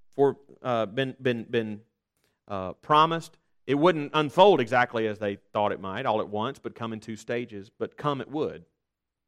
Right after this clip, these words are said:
And I love how the way that they say, the, the, the way they describe what Jesus would bring, they use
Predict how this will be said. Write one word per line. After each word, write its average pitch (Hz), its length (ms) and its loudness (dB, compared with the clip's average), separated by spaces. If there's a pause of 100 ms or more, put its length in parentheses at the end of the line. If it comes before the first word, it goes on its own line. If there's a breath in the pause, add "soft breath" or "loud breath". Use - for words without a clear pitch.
(1300)
And 156 180 4
I 170 100 12
love 165 760 10
how 143 580 6 (2750)
the 139 140 4
way 202 380 12
that - 220 6
they 196 240 6
say, 196 440 6
the, 165 360 2
the, 170 160 -10 (140)
the 156 100 4
way 208 180 10
they 262 140 8
describe 190 560 8
what 160 280 6
Jesus 165 420 0
would 139 140 -2
bring, 185 420 0 (260 soft breath)
they 185 220 8
use 202 540 2